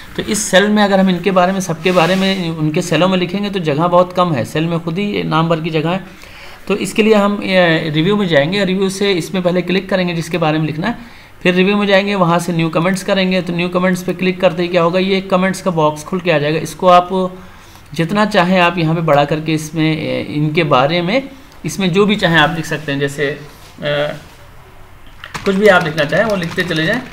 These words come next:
और, और बड़ा करना है तो इसको और बढ़ा करके लिख सकते हैं।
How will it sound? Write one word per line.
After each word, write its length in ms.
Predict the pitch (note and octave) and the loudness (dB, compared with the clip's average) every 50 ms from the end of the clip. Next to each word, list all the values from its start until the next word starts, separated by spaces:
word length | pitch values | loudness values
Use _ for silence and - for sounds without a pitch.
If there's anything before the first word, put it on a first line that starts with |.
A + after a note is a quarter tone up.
| - - - - - | -18 -20 -16 -6 0
और, 360 | - C#3+ D3 D3+ C#3+ C#3 B2+ - | 4 4 6 6 4 2 0 2
और 200 | C3 D3 F3+ F#3 | 2 4 4 4
बड़ा 220 | F3 F3 E3+ E3+ E3+ | 4 4 6 6 4
करना 280 | E3+ E3+ D#3 D#3+ E3 | 4 2 0 0 0
है 120 | E3+ E3+ E3+ | 0 -2 -2
तो 60 | F3 | -4
इसको 180 | E3 - F#3 | -4 0 2
और 160 | D#3 D3 D3+ D#3 | 4 4 4 4
बढ़ा 240 | D#3 D3+ C#3+ C#3+ | 4 4 4 4
करके 260 | D3 D#3 D#3 D#3 D#3+ D#3 | 4 2 0 0 0 0
लिख 160 | D#3 D3 D3 | 0 -2 -4
सकते 280 | - D3+ C#3 - - | -6 -8 -8 -6 -6
हैं। 300 | C#3+ - - - - - | -6 -6 -6 -8 -12 -16